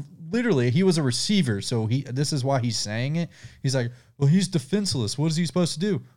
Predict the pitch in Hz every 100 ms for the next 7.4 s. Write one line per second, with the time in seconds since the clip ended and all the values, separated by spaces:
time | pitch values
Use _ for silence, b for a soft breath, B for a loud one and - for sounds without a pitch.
0 | b 120 127 123 - 208 196 123 104 95
1 | 143 175 160 - 151 180 175 - 147 185
2 | 127 123 120 - 160 - 131 123 147 123
3 | 101 139 156 - - B B B 135 131
4 | 120 - - 156 165 - 147 143 156 151
5 | 127 147 139 139 143 127 98 101 - 135
6 | 117 95 _ _ 131 160 196 143 123 113
7 | 175 156 95